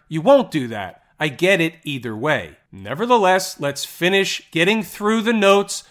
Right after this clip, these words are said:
You can read them again at your leisure. And there it is again, inside my head. There was a lot of inside my head today. The market was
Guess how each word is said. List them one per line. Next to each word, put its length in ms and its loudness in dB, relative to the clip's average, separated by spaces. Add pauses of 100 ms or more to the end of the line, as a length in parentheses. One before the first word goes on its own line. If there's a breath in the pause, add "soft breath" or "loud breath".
(180 soft breath)
You 120 -8
can 260 -6
read 280 -2
them 220 0
again 380 -6
at 280 -4
your 180 -2
leisure. 680 -4 (160)
And 160 -16
there 180 2
it 60 2
is 160 0
again, 560 0
inside 520 2
my 200 4
head. 300 2
There 100 0
was 180 0
a 60 0
lot 220 2
of 180 -2
inside 500 2
my 200 2
head 240 0
today. 260 -2
The 100 -6
market 480 0
was 360 4